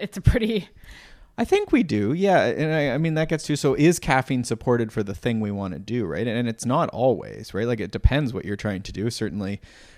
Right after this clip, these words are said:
Speaker 2: we wanna look at, you know, the, the pros and cons, right? So caffeine, like, we might wanna consider, like, if it's nighttime and we need to sleep,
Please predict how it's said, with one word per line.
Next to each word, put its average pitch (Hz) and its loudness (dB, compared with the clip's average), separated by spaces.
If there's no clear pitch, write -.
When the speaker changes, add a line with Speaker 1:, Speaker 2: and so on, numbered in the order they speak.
Speaker 2:
we 113 0
wanna 107 0
look 104 -6
at, 95 -4
you 110 -6
know, 87 -6
the, - -6
the 104 -8
pros 101 -6
and 90 -12
cons, 113 -8
right? 113 -8
So 104 -12
caffeine, 98 -4
like, 92 -8
we 98 -4
might 92 -8
wanna 87 -8
consider, 95 -8
like, 87 -8
if 87 -12
it's - -12
nighttime 101 -6
and 95 -6
we 87 -8
need 85 -10
to - -12
sleep, - -4